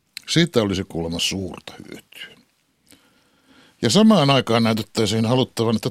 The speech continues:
työmarkkinasopimukset, anteeksi, tulopoliittiset sopimukset, anteeksi, yhteiskuntasopimukset, anteeksi, kilpailukykysopimukset, että ne pitäisi solmia niin, että se kaikkien alojen yhteinen keskusjärjestö panee nimensä paperiin,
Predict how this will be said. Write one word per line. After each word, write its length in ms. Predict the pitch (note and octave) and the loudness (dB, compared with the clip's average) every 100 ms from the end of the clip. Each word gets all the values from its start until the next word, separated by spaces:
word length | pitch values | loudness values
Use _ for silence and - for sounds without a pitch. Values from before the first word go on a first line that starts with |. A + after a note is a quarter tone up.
| - | 2
työmarkkinasopimukset, 1500 | A#3 G3 A2+ F2+ - G#2+ G#2 B2+ G#2+ - - - - - - - | 4 4 2 -6 -6 -4 0 0 0 -4 -8 -14 -16 -14 -8 -2
anteeksi, 560 | C3+ - - - - | 0 -2 -8 -10 -6
tulopoliittiset 880 | - F#3+ C3+ - F2+ - - D3 - | 2 2 2 0 -10 -10 -10 -10 -8
sopimukset, 720 | - - - - - - - - | -10 -10 -16 -20 -20 -20 -20 -2
anteeksi, 460 | D#3+ D3 B2+ - D3 | 0 0 -2 0 2
yhteiskuntasopimukset, 1300 | F3+ - A2+ - F2 - - - - - - - | 2 0 -2 -2 -6 -6 -10 -12 -18 -18 -18 -6
anteeksi, 360 | D#3+ F3+ E3 - | 0 2 0 -2
kilpailukykysopimukset, 1400 | - G#3+ G3 G#2+ F#2 F#2+ - - - - - - - - - - - - - | 2 2 2 -4 -6 -12 -8 -10 -10 -16 -16 -18 -18 -18 -20 -20 -20 -20 -8
että 240 | A#2+ - D#3 | -6 0 2
ne 140 | F#3+ | 4
pitäisi 460 | G3 F#3 D#3 B2 B2+ | 2 2 2 2 0
solmia 460 | C3 B2+ B2 B2 | 2 2 4 4
niin, 260 | B2 D3 C3+ | 4 2 2
että 320 | A#2+ _ B2 - _ - - - - | 0 _ -6 -6 _ -20 -20 -20 -12
se 100 | - | -6
kaikkien 600 | - D3+ F#3 - D3+ C3+ | 0 2 2 0 2 4
alojen 280 | A#2+ A#2+ B2 | 4 4 4
yhteinen 440 | D#3 - G#2+ G#2 | 0 0 -2 -2
keskusjärjestö 760 | G2 B2+ - D3+ C3 G#2+ - G#2+ | 0 0 0 -2 -2 -2 -4 -6
panee 320 | - G#2+ G#2 | 0 0 2
nimensä 400 | C#3+ D#3+ A2+ - - | 2 2 0 -4 -4
paperiin, 720 | D#3 D#3+ D#3 C3+ B2 C3+ C3 | -2 0 2 2 2 0 -2